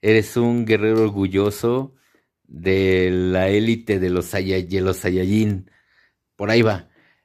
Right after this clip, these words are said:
Entonces, yo no sé cómo es que venía el guión en japo-inglés, bueno, en inglés traducido desde el japonés,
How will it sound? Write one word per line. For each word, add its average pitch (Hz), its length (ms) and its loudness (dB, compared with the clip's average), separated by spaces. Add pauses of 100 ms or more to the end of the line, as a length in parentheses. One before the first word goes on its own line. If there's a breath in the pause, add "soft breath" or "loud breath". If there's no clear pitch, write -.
Entonces, 101 680 -4 (440)
yo 120 240 4
no 139 120 4
sé 120 680 -4
cómo 107 400 0
es 98 180 -4
que 95 180 0
venía 90 300 0
el 92 100 -2
guión 92 460 -2
en 82 600 -6
japo-inglés, 92 960 0
bueno, 107 200 0
en 90 100 -2
inglés 92 300 -4
traducido 92 440 -2
desde 82 180 -4
el 76 40 -8
japonés, 113 720 -4